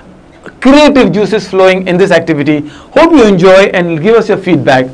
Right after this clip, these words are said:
Thank you so much from here, Sky Education team. Hello and welcome to Candle Yellow.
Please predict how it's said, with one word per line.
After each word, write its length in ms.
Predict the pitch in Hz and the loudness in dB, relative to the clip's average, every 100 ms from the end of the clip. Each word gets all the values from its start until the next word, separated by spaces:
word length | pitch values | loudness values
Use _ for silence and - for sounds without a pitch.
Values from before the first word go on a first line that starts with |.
| - | -8
Thank 180 | 233 208 | -6 -4
you 60 | 220 | -4
so 220 | 202 190 | -2 -2
much 180 | 175 170 | -4 -4
from 160 | 165 | -4
here, 400 | 147 190 190 190 - - | 0 2 0 -4 -16 -20
Sky 320 | - - 175 | -8 0 2
Education 460 | 156 156 147 127 127 | 2 -2 -4 -4 -6
team. 280 | 101 90 - - - - - - - - - - - - - - - _ - - - - - - - - - _ - - - - - | -8 -10 -18 -20 -20 -20 -20 -20 -20 -20 -20 -20 -20 -20 -16 -16 -18 _ -20 -20 -20 -20 -20 -20 -20 -20 -20 _ -20 -20 -20 -8 -2
Hello 220 | 240 285 | 2 4
and 100 | 262 | 4
welcome 400 | 247 240 254 220 | 2 2 0 0
to 140 | 233 | -4
Candle 440 | 202 202 208 233 208 | -2 -2 0 0 2
Yellow. 460 | 160 143 110 95 | 2 2 0 -4